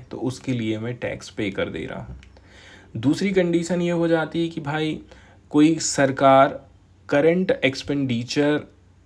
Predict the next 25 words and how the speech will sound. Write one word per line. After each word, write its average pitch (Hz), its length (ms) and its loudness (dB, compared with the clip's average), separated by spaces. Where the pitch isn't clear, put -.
अपना 147 280 -2
जो 143 180 -2
करंट 143 440 0
का 147 160 -2
खर्चा 131 480 -4
है 139 160 -4
उधारी 135 580 2
के 165 120 2
माध्यम 117 460 2
से 117 140 -8
चला - 280 -8
रही - 220 -12
है। 127 140 -14
इसका 135 300 2
मतलब 120 340 0
ये 139 260 2
है 143 220 -2
कि 143 120 -2
जो 127 140 -2
फ्यूचर 156 540 0
जनरेशन 127 800 -2
है 123 360 -4
उसको 135 420 -4
हाई 151 600 2
टैक्स 147 480 0